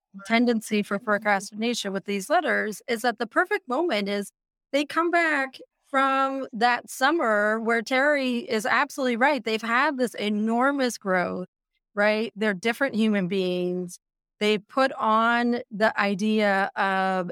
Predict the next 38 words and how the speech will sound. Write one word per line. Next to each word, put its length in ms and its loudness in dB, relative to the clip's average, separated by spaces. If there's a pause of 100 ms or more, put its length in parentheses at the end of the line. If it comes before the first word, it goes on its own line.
(160)
entering 440 0
the 100 0
world 360 2
as 180 -2
adults, 720 -2 (100)
and 200 2
that 220 0 (100)
changes 560 0
them, 380 0
and 120 0
it 160 -2
changes 580 -2 (560)
their 240 2
development 800 0
and 300 -2
their 120 -2
perspective 880 -4
on 200 0
life. 440 -2 (100)
And 240 -2
so 140 0
I 160 2
feel 320 -2
like 260 0
the 80 -4
perfect 420 -2
moment 440 0
is 220 -4
really 420 0 (440)
after 340 0
I've 160 2
had 320 -2
that 240 -2
first 380 -2
meeting 380 0
with 160 -2
a 80 -4
student, 640 -2